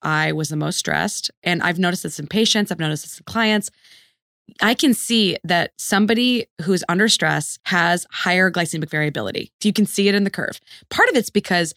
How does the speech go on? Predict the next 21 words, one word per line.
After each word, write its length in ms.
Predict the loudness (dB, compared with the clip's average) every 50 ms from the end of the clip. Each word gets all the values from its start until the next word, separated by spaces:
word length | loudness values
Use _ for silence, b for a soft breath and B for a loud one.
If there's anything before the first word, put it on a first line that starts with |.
| _ _ 0
they're 120 | 2 2
eating 260 | 4 4 6 6 6
more 160 | 6 4 4 2
often 240 | 0 0 -2 -2
throughout 220 | 0 0 0 0 0
the 60 | 2
day. 280 | 2 2 2 0 -2 -4 0
You 160 | 2 2 2
see 240 | 2 2 4 4 4
people 400 | 4 2 2 2 4 4 2 2
sort 220 | 2 0 0 0 0
of 80 | 0
scavenge 680 | -2 -6 -6 -2 0 0 0 0 0 0 -2 -2 0 2
food. 380 | 2 4 4 4 2 0 -2 -2
You're 140 | 0 2 4
like, 200 | 4 2 0 B B B B B
"I 80 | 0 0
need 80 | 0
to 60 | 0
find 200 | 0 -2 -4 -2
food." 300 | 2 4 4 4 4 0